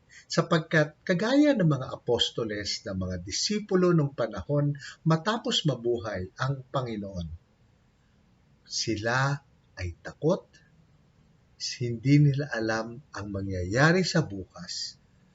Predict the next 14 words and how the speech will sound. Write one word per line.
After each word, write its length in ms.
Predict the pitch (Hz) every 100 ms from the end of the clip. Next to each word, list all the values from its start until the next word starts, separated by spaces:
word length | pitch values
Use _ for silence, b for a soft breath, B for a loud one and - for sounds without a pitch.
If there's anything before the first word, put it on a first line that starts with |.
| _
Maaaring 720 | - 113 110 113 110 107 101 95
mahuli, 720 | 85 - 147 185 202 254 - - _ - _ -
sila'y 400 | - 95 95 87
makulong, 640 | 113 120 117 101 95 107 - _ _ _ -
o 60 | 220
maaari 480 | 277 294 277 269 254
silang 320 | 233 269 254
patayin 560 | 247 - 226 247 233 104
ng 360 | - - 117 117
mga 200 | 113 117
otoridad. 540 | 95 95 92 85 80 78 _ _ _ _ _ _ _ _ _ _ _ B B B
Mga 220 | 233 233 233
kapatid, 560 | 233 208 202 165 135 - _ _ _ _ -
ano 480 | 185 196 196 -